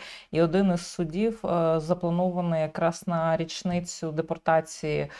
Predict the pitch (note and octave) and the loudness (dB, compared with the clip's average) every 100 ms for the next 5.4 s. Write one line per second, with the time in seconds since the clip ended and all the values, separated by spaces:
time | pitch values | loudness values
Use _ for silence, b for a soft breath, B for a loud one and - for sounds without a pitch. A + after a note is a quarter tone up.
0 | B B D#3 D#3 D3+ E3+ E3+ - F3 - | B B 4 4 4 0 0 -2 -8 -6
1 | E3+ D#3 C#3 C#3 - D3 D#3 D3 C#3 - | -2 2 2 2 -4 -6 -6 -6 -4 -6
2 | - - - - F3 F#3+ - - _ - | -6 -10 -10 -2 4 4 2 -6 _ -10
3 | D3+ E3 E3+ F#3 E3+ F#3 G3 E3+ E3 E3+ | -6 0 6 6 6 4 2 2 4 4
4 | D#3+ D3+ - E3+ F#3+ G3 E3 - D#3+ D#3 | 4 2 0 2 4 4 0 -2 0 0
5 | E3 E3 E3 D3+ | 0 -2 -2 -8